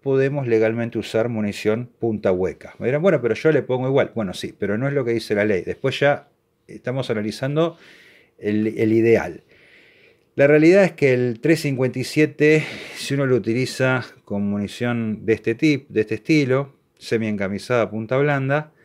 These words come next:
es un calibre eficiente, pero siempre tras-, terminan traspasando el blanco,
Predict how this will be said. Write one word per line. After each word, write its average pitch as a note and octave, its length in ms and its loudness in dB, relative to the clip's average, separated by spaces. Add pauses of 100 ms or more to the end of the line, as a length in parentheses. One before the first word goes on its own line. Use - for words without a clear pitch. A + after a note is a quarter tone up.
(600)
es E3 280 0
un C#3 100 -2
calibre C3+ 340 2
eficiente, E3+ 500 0
pero D#3+ 320 4
siempre B2 340 2
tras-, G2 220 -4
terminan G#2 400 -2
traspasando G#2+ 480 -6
el A2+ 80 0
blanco, B2+ 500 -2